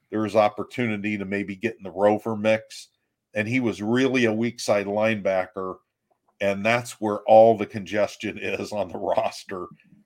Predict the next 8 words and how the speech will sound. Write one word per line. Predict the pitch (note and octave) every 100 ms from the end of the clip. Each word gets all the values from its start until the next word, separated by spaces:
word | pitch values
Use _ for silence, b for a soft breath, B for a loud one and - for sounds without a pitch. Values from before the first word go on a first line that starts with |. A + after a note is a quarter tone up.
| _
when | G#2 G2+
it | -
comes | A2 F#2+ -
to |
linebacker. | G2 G#2 G#2 F2 - G2+
Nolan | A2 C#3+ C#3 A2
Ziegler, | G#2 C#3 A#2 G#2 F#2+ F#2 _ _ _ _ _ _ _ _ _ _ _ -
who, | B2+ A#2+ A2 G#2 G2+